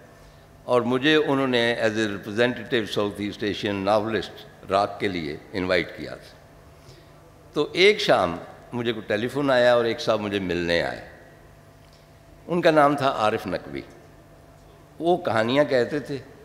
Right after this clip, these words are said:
और उन्होंने एक कहानी सुनाई जिसका तासुर देर तक कायम रहा। उसके बाद उन्होंने अपने घर मुझे invite किया और, अ, अपनी बेगम से मिलाया खाने के लिए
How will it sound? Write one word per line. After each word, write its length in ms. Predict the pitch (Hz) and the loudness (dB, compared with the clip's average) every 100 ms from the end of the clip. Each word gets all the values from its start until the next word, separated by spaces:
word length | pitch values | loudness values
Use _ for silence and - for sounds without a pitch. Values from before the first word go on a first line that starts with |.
| - 123 | -8 -2
और 160 | 123 | 0
उन्होंने 280 | 123 120 120 | 0 0 -2
एक 120 | 113 | -2
कहानी 340 | 101 98 101 120 | -4 -2 -2 -4
सुनाई 360 | 113 113 110 | -4 -2 -2
जिसका 320 | 107 98 - | -4 -8 -6
तासुर 440 | 90 95 90 - 95 | -4 -2 -4 -4 -8
देर 380 | 85 87 104 - | -4 -4 -4 -4
तक 180 | 107 - | -8 -2
कायम 260 | 95 101 | -2 -2
रहा। 260 | 98 87 87 - - - - - | -6 -8 -12 -18 -20 -20 -20 -10
उसके 200 | 131 - | -8 -4
बाद 320 | 123 127 123 - | 2 2 2 0
उन्होंने 600 | 117 117 110 98 - - - - | -2 -2 -2 -4 -6 -16 -16 -8
अपने 260 | 92 117 101 | -8 -6 -6
घर 220 | 92 101 | -4 -6
मुझे 420 | 110 104 104 92 - - - - | -6 -4 -6 -6 -16 -20 -20 -10
invite 460 | 92 95 104 - | -6 -2 -2 -4
किया 220 | 107 92 92 - - - - - - - | -6 -6 -6 -14 -20 -20 -20 -20 -18 -2
और, 240 | 113 113 107 | 2 2 4
अ, 580 | 104 104 104 101 - 101 | 4 4 2 -2 -6 -10
अपनी 180 | 101 | -8
बेगम 340 | 90 95 98 110 | -4 -2 -2 -6
से 140 | 113 | -6
मिलाया 400 | 104 98 95 95 | -4 -2 -2 -2
खाने 360 | 95 92 92 98 | -2 -2 0 -2
के 160 | 95 | -6
लिए 300 | 92 92 87 | -8 -8 -10